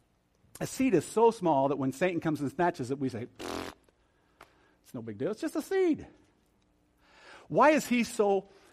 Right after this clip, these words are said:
hungry to snatch that seed? Because he sees and understands the opportunity of a seed. What happens to a seed when it grows? It becomes this big tree that produces fruit, more fruit, and much fruit.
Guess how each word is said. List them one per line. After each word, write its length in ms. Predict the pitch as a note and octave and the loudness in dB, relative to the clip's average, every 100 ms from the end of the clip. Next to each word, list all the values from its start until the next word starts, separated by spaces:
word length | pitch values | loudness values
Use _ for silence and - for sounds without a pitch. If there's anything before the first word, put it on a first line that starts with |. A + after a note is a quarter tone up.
| _ _ _ _ | _ _ _ _
hungry 560 | - - A#3+ A#3 D3 D3 | -6 2 4 6 6 4
to 80 | D3+ | 4
snatch 300 | - F3 E3 - | 2 2 2 0
that 160 | C3 | -2
seed? 360 | - D3 G#2+ - - _ | 0 -2 -2 -10 -20 _
Because 240 | D#3 D#3+ C3+ | -2 0 2
he 140 | D#3 | 0
sees 560 | - - G3+ A3+ A#3+ E3+ | 0 0 2 2 0 0
and 140 | C3+ | -2
understands 680 | F3 G3+ G3 - G3 D3+ C#3+ | 0 0 0 0 0 0 0
the 140 | B2 D#3 | 0 0
opportunity 1000 | D3 F3 G3+ F#3 - A#3+ A3 C#3+ B2 A#2+ A#2+ - _ _ _ _ - | 2 2 0 -4 -2 0 2 2 0 -2 -8 -20 _ _ _ _ -8
of 80 | C3+ | -6
a 60 | |
seed. 280 | - C3+ F#2 - _ _ _ _ | -4 -6 -6 -14 _ _ _ _
What 120 | E3+ | 6
happens 200 | A3+ G#3+ | 6 4
to 80 | G#3+ | 4
a 60 | F#3 | 2
seed 240 | - F#3+ | 4 2
when 120 | D#3 | 2
it 80 | D3 | 0
grows? 540 | C3+ C#3 A2+ G2+ - - _ _ - - - | 2 2 2 -4 -16 -20 _ _ -20 -20 -2
It 40 | |
becomes 200 | - A3+ | 4 4
this 120 | F3+ D#3+ | 4 4
big 300 | A3 C#4+ G3+ | 6 6 4
tree 380 | A#3 A3 A#3 A3+ - | 2 4 2 -2 2
that 180 | F3 F3+ | 4 6
produces 500 | G3 F#3 F#3 E3+ C#3 | 6 6 6 4 -4
fruit, 540 | - - B3+ C#4+ - - - - | -2 4 6 6 2 -8 -20 -10
more 320 | D3+ F3 B3 B3 | 2 10 10 10
fruit, 360 | - A#3 B3 - | 6 0 0 0
and 260 | G3 F#3+ | 2 4
much 400 | F#3 F#3 F#3 - | 6 6 6 0
fruit. 400 | - D3+ A2 - | -2 -2 -2 -8